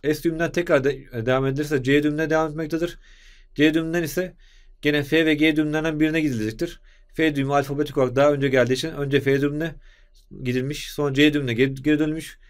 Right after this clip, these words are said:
Daha sonra siz ise kalan tek düğüm olan G gidilmiş. Bu şekilde birden dokuza kadar olan numaralandırmış adımlarla algoritmanın çalışması tamamlanmıştır. Son olarak ise Dijkstra algoritmasını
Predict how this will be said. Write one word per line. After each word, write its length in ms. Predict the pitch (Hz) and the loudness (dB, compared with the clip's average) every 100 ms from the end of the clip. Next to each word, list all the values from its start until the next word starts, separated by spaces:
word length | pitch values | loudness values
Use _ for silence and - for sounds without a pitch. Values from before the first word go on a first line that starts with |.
| _ - - - | _ -20 -12 2
Daha 140 | 160 | 2
sonra 220 | 160 135 | 2 -4
siz 260 | 120 123 120 | -6 -10 -12
ise 320 | 131 120 123 117 | -12 -2 -2 -2
kalan 280 | 120 143 135 | -2 0 0
tek 420 | 120 151 - - - - 123 | -2 -4 -6 -20 -20 -16 -4
düğüm 200 | 123 123 | -4 -2
olan 240 | 120 120 | -4 -2
G 280 | 123 147 151 | 2 2 2
gidilmiş. 540 | 135 127 127 147 - - - - - - | -2 -4 -4 -8 -12 -18 -20 -20 -20 -14
Bu 140 | 143 | -10
şekilde 460 | 143 131 123 139 123 | -4 -4 0 0 2
birden 280 | 135 139 | 0 0
dokuza 240 | 135 131 147 | -2 -4 0
kadar 140 | 147 | 2
olan 160 | 127 123 | 2 0
numaralandırmış 500 | 135 139 123 127 135 | -2 0 0 -2 -4
adımlarla 580 | 131 139 139 117 143 - - _ - - - - | -4 -2 0 0 0 -4 -18 _ -20 -20 -20 -4
algoritmanın 500 | 143 135 127 117 117 | -2 2 0 0 -4
çalışması 420 | 139 127 123 - | -4 -4 -8 -2
tamamlanmıştır. 720 | 143 127 117 98 87 147 143 - - - - - - - - - - - - - _ _ - - - - - - - _ - - _ _ - - - - - - - | 0 0 -2 -6 -8 -10 -10 -20 -20 -20 -20 -20 -20 -20 -20 -20 -20 -20 -20 -20 _ _ -20 -20 -20 -20 -20 -20 -20 _ -20 -20 _ _ -20 -20 -20 -20 -20 -20 -20
Son 260 | - 165 | -8 -4
olarak 220 | 175 170 165 | 0 -2 -2
ise 260 | 190 139 | -4 2
Dijkstra 360 | 135 170 - 156 | 4 4 4 4
algoritmasını 720 | 143 143 147 139 156 151 120 | 6 4 -2 -6 -4 -6 -8